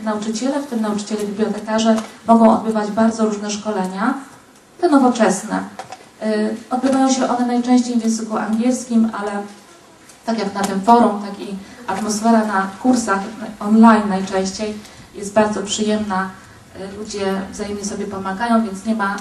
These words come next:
żadnych obaw, że ktoś sobie nie poradzi, jeżeli świetnie nie zna języka angielskiego. Też są w innych językach. Y, program tak się rozwijał, że w pewnym momencie powstała, y, fajna inicjatywa, aby też skierować tą ofertę do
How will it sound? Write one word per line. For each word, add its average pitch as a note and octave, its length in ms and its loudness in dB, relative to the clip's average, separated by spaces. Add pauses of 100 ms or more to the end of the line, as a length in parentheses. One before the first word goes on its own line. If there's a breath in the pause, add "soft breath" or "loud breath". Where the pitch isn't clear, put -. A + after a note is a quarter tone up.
(100)
żadnych G3 400 -6
obaw, G#3 300 -2
że G3+ 120 -6
ktoś G#3 180 -8
sobie G3+ 240 -4
nie G3+ 100 -8
poradzi, G3+ 420 -2
jeżeli G3+ 360 -2
świetnie G#3 380 -6
nie F#3+ 80 -10
zna F#3+ 140 -8
języka F#3+ 320 -8
angielskiego. F#3 720 -4 (760 loud breath)
Też A3+ 140 0
są A3+ 140 4
w - 100 -4
innych F#3 280 -2
językach. F#3 460 -6 (680 loud breath)
Y, G3+ 260 0 (680)
program D4+ 300 4
tak C#4 120 4
się B3+ 140 0
rozwijał, B3 480 2
że A3 440 6
w - 20 -12
pewnym A#3 280 2
momencie A3+ 340 6
powstała, G#3+ 680 0 (280)
y, G3+ 60 -6
fajna A#3 300 4
inicjatywa, A3 720 0 (400 loud breath)
aby A3 280 2
też G#3 440 -2 (100)
skierować A3 480 4
tą G#3 180 -4
ofertę G#3 480 -2
do G3+ 340 -2